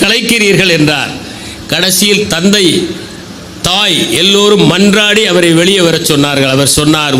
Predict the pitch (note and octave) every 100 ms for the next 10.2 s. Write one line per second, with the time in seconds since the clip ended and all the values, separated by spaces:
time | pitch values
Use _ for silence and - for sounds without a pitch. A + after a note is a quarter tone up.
0 | D3+ F3+ G3 E3 D3 D3 D3+ D3 C#3+ C3+
1 | C3 - - - C#3+ D3 C#3 D3 G3 G3+
2 | G3 F3+ E3 D#3 E3+ F3+ F3+ E3 D3+ D3
3 | D3 C3+ C#3 C#3+ D3+ C#3+ C#3 D#3+ E3+ C#3+
4 | C#3 D3 C3 B2+ B2 A#2 A2+ A2 - -
5 | - D3+ F3+ F3+ F3+ G3+ F3+ D3 D#3 D3+
6 | C#3 D3 D#3 C#3 C3 B2+ B2 A#2 G#2+ F#2+
7 | - - - - - E3+ D3+ D3 E3+ F#3+
8 | F3+ F3+ F3+ D3+ F3 - G#2 C3+ D#3 G3
9 | F#3+ - G#3+ G#3 D3+ D#3+ F3 F#3+ G3 G3+
10 | G3